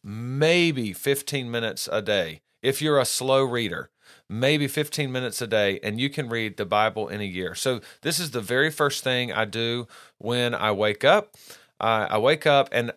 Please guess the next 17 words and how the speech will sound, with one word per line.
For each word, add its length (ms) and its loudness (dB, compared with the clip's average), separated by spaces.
and 420 2
I, 120 -2
I 160 6
really 380 2
like 520 2
reading 680 -2
while 680 4
it 140 2
is 160 2
being 340 -2
read 320 2
to 140 -4
me. 180 -6
So 360 4
the, 280 0
the 100 -6
YouVersion 920 -2